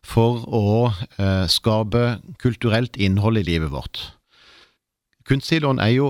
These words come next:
en, eh, f-, et flott, eh, samarbeid mellom det offentlige og private.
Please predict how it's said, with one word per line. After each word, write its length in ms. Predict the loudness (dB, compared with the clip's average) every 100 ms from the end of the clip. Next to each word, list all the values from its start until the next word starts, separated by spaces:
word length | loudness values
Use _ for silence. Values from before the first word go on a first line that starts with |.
| 0
en, 360 | 0 2 2
eh, 260 | 2 2 0
f-, 240 | -4 -8 -8
et 140 | -2
flott, 440 | -2 -2 -4 -14 -14 -4
eh, 280 | 0 2 0 -4 -14 -16
samarbeid 480 | -2 2 2 2 2
mellom 300 | 2 2 2
det 80 | 0
offentlige 380 | -2 -4 -2 -2
og 100 | -2
private. 400 | -2 -2 -6